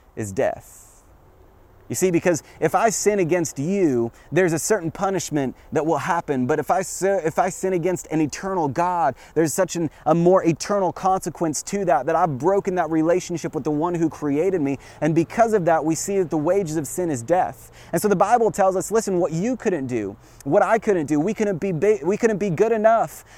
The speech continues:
God did on our behalf, that Jesus died. He came, he was truly God, truly man, died on our behalf.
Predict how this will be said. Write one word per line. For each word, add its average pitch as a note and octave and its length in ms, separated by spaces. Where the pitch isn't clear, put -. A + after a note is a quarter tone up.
God F#3+ 380
did G3+ 200
on F3 200
our F3+ 160
behalf, E3+ 440
that C#3+ 160
Jesus F#3+ 460
died. C#3+ 540
He G#3 160
came, G3 360
he F3+ 120
was G3 140
truly G#3+ 380
God, F3 300
truly G3+ 300
man, F3 300
died G3 280
on G3 80
our F#3 140
behalf. D#3+ 480